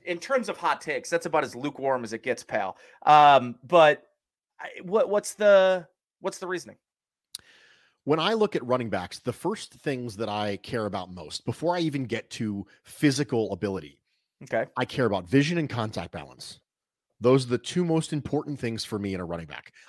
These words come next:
Speaker 2: I want someone who has an intrinsic feel for the position,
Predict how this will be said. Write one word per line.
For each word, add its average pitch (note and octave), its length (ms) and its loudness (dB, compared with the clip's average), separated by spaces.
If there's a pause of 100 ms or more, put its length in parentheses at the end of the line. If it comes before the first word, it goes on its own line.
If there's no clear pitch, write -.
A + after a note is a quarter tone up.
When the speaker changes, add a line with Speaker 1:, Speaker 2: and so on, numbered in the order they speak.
Speaker 2:
I B2 140 2
want F3 180 0
someone D#3+ 240 0
who C#3 80 2
has B2+ 140 4
an A2 60 -4
intrinsic C#3 500 -4
feel D3+ 640 0 (200)
for - 200 -4
the A2 80 0
position, F#2+ 580 -4